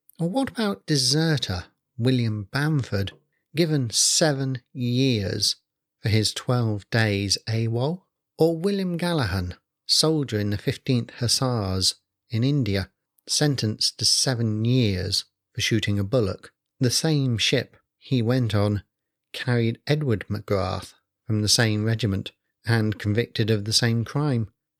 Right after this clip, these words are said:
Not to forget another soldier sentenced in India, John Wallace of the seventeenth, convicted by the Bombay Supreme Court of robbing a black man. All these men were on the same ship, the British Sovereign, and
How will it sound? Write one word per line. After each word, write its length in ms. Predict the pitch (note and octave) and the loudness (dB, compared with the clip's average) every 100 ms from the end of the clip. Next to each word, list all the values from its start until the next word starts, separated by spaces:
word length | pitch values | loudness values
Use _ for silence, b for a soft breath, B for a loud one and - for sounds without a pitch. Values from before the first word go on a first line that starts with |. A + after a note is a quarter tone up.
| - | -2
Not 400 | G#2+ A2 C3 - | 0 2 0 -4
to 80 | - | -4
forget 320 | C3+ B2 - | 2 2 2
another 320 | A2+ B2+ F3 | 2 2 2
soldier 520 | - G#2+ F#2+ F#2+ G2 | 0 0 -2 -2 0
sentenced 640 | G2 A2 G2 - G#2 - - | 0 0 -2 -2 -4 -4 -2
in 100 | G2+ | 0
India, 400 | G2+ G2+ G#2 G#2 _ _ _ - A#2 | 0 -2 -2 -6 _ _ _ -6 0
John 320 | C#3+ C#3+ C3 | 0 0 0
Wallace 540 | D#3+ E3 F#2+ - - _ _ _ | 0 0 0 0 -2 _ _ _
of 140 | A2+ G#2 | -6 -2
the 80 | |
seventeenth, 840 | G#2 C3+ A2 A2 - D#3 A#2+ - - _ _ | 0 0 0 -2 -2 -2 -2 -8 -20 _ _
convicted 580 | - G#3 - - E3+ D3+ | 0 0 0 0 -2 0
by 140 | C#3 C#3+ | -2 0
the 100 | C3 | 2
Bombay 480 | A#2 C3 B2 B2+ | 2 4 2 2
Supreme 500 | B2+ C#3 - A#2+ C3 | 2 -2 0 2 2
Court 460 | B2+ A2 G#2 G#2+ - _ _ - | 2 2 2 0 -10 _ _ -8
of 160 | A#2 | -2
robbing 360 | G#2+ F#2+ G2+ F#2+ | 0 0 -2 -4
a 40 | |
black 360 | F#2 A2 - - | -4 -4 -4 -6
man. 320 | F#2 F#2 F2+ _ _ _ | -6 -6 -8 _ _ _
All 240 | D#3+ A#3 G3 | 0 0 2
these 240 | D3 A#2 | 2 2
men 500 | G#2+ C3+ B2+ F#2 F#2 _ _ - | 2 2 2 -2 -4 _ _ -14
were 180 | - - | -10 -2
on 180 | B2+ A#2+ | 0 2
the 80 | A2+ | 2
same 400 | C3 B2 A#2+ A2+ | 2 2 2 0
ship, 440 | - C3+ F2+ _ _ _ - | 0 -2 -4 _ _ _ -6
the 80 | A#2+ | -2
British 360 | A#2 A2 G#2+ - | 0 0 -2 -2
Sovereign, 560 | - D3 G#2+ G#2 G#2 _ _ _ _ | 0 -2 0 -2 -2 _ _ _ _
and 220 | B2 B2+ | -2 -2